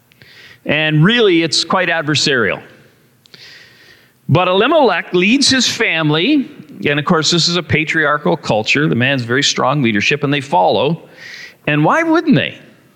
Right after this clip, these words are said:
Because there's no food in Israel, right? So they go to Moab hoping for the best. And at minimum, even if nobody likes them there, at least they can find food and they can live.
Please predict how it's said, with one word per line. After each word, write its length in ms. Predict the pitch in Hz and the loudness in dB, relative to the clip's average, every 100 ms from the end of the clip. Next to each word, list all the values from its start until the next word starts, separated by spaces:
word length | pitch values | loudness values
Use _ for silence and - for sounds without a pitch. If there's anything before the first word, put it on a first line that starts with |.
| _ _ 185 | _ _ -4
Because 320 | 165 226 214 | -2 0 0
there's 160 | 240 359 | 0 0
no 140 | 349 | 0
food 260 | - 392 415 | 2 2 4
in 100 | 240 | 2
Israel, 440 | 147 - 113 - - - _ _ _ - | 2 0 -2 -2 -8 -20 _ _ _ -4
right? 340 | 131 233 - - - - | -2 -4 -6 -16 -20 -6
So 160 | - 202 | 0 0
they 100 | 196 | 2
go 300 | 208 269 254 | 2 4 2
to 160 | 254 | 2
Moab 480 | 226 196 170 165 160 | 2 2 2 0 -2
hoping 640 | 139 214 240 220 220 202 | -2 -2 0 0 -2 -2
for 240 | - 180 180 | -2 0 0
the 100 | 160 | 0
best. 540 | 143 117 92 - - - _ _ - - - - - - - - | -2 -2 -2 -4 -4 -14 _ _ -20 -20 -20 -20 -20 -20 -14 -6
And 240 | 185 190 | -4 -2
at 200 | - - | -2 0
minimum, 640 | 226 339 392 277 170 196 | 2 2 2 2 0 0
even 260 | 226 330 311 | 0 0 0
if 140 | 185 | 0
nobody 340 | 214 269 247 185 | 0 0 2 2
likes 560 | 170 196 349 349 - | 2 2 0 -2 0
them 220 | 202 185 | 2 4
there, 260 | 156 156 208 | 4 2 2
at 80 | 208 | 2
least 300 | 226 294 - | 2 2 2
they 100 | 226 | -2
can 200 | 190 180 | -2 -2
find 360 | - 320 294 | 0 0 -2
food 360 | - 302 254 240 | -2 0 2 2
and 200 | 208 220 | 0 -2
they 120 | 220 | -2
can 180 | 185 220 | -2 0
live. 560 | 226 240 175 85 - | 2 2 0 -2 -12